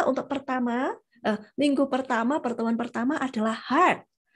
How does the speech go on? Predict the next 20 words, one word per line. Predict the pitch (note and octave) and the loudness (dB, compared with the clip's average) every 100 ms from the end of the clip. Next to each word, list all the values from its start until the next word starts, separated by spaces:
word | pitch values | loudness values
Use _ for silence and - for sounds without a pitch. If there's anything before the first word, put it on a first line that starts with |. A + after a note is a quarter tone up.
| _ _ _ | _ _ _
Ya, | - - | -10 -6
tunjukkan | C#4 F#4 G4 - D#4 F4 | -2 2 2 2 2 2
hati | F4+ D#4 - D4+ | 2 -2 0 0
Anda | C4+ C4 D4 | 0 4 2
yang | D4 | 2
paling | - C4 C4+ | 0 2 0
imut | B3+ B3+ D4+ D4 | 0 0 0 -2
dan | A3+ A3 | -4 -4
paling | A3+ A3+ A#3 | -4 -2 0
lucu. | A3+ A3+ - F3 F3+ G#3+ _ | 0 -4 -6 -6 -8 -14 _
Nah, | - F3+ _ - - - | -14 -14 _ -20 -18 -12
ke | - A3+ | -8 -6
depan | - A3 | 0 0
kamera | A3 G#3+ A#3+ C#4 C4 | 2 0 0 2 2
ya, | F#3 A3+ | 2 0
keadaan | D#4+ F3+ G3+ - C4 | -2 -6 -4 -2 -2
kamera | C#4 E3 G#3 A#3 - G3 | -2 -4 -2 -2 -4 -4
on. | A3 G3+ D#3 - _ _ - - - _ - | 0 0 -2 -8 _ _ -20 -20 -20 _ -12
Oke, | F3+ F3+ F#3 G3 G3+ F3+ | -12 -10 -10 -10 -8 -10
heart. | - C4+ C#4 F3 - | -4 2 2 2 -2